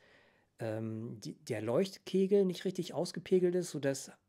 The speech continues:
man trotzdem irgendwie geblendet wird oder der Monitor angestrahlt wird, was natürlich zur Reflexion führt und nicht gut ist, oder dass es halt zu Flackern kommt irgendwann.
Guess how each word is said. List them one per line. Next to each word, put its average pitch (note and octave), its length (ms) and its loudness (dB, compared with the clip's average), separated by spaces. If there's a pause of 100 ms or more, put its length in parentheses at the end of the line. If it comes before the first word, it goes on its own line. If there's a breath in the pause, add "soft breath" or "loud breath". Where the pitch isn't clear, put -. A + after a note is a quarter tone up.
(160)
man C3 240 -4
trotzdem E3 340 0
irgendwie D#3 180 2
geblendet C#3 480 2
wird C#3 280 2
oder C#3+ 240 4
der B2 120 2
Monitor E3+ 420 0
angestrahlt D#3 600 -2
wird, G3+ 240 4 (140)
was - 160 -6
natürlich B2 300 -6
zur A#2+ 120 -4
Reflexion B2 540 -4
führt C3 220 -4
und G#2+ 100 -6
nicht C3+ 180 -4
gut E3 200 0
ist, F#3+ 240 2 (640 loud breath)
oder D3+ 320 4
dass C#3+ 200 0
es C3 140 -8
halt C3+ 200 -4
zu - 100 -10
Flackern B2 500 -2
kommt G#2+ 300 -6
irgendwann. G#2+ 560 -12